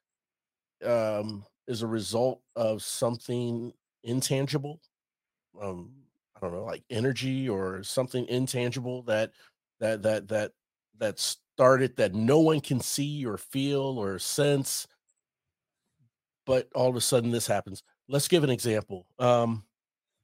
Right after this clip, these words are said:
here's an example. I don't know if it's easy or hard, but, um, tsunami.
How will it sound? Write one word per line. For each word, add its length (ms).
here's 160
an 80
example. 540
I 60
don't 100
know 80
if 100
it's 180
easy 220
or 80
hard, 380
but, 200
um, 260
tsunami. 540